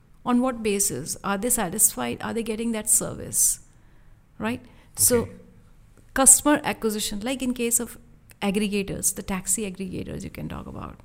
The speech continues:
Speaker 2: Mm.
Speaker 1: So in case of taxi aggregators, are the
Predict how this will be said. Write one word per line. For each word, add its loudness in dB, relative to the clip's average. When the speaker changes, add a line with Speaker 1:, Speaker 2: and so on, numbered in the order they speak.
Speaker 2:
Mm. -10
Speaker 1:
So -4
in -2
case 2
of -4
taxi -2
aggregators, 0
are 6
the 4